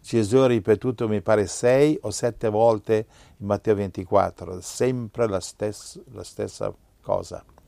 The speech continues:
Guardatevi che ci saranno falsi profeti, dove? In ogni chiesa, ci sono stati anche nella nostra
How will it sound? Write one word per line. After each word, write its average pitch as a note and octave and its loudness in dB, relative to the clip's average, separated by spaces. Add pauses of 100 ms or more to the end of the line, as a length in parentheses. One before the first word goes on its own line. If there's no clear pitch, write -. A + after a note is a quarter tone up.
(540)
Guardatevi D3 6
che G2+ -8
ci - -6
saranno D3+ 4 (280)
falsi C#3 2
profeti, C#3+ 2
dove? B2+ 4
In B2+ 0
ogni F#3 4
chiesa, D3 4 (380)
ci A2+ -6
sono C#3 2
stati D3 2
anche B2 -2
nella B2 0
nostra A2+ -2